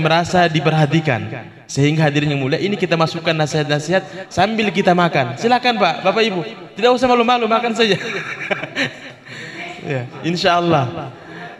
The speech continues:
Makan saja, silakan dinikmati. Karena memang penting sekali,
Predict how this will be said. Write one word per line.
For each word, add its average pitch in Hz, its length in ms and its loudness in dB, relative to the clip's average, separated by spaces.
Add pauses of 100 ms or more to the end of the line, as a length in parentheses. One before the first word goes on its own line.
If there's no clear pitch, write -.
(720)
Makan 233 400 0
saja, 214 80 -4
silakan 220 400 0
dinikmati. 175 560 2 (880)
Karena 165 240 0
memang 214 320 6
penting 208 320 2
sekali, 175 400 0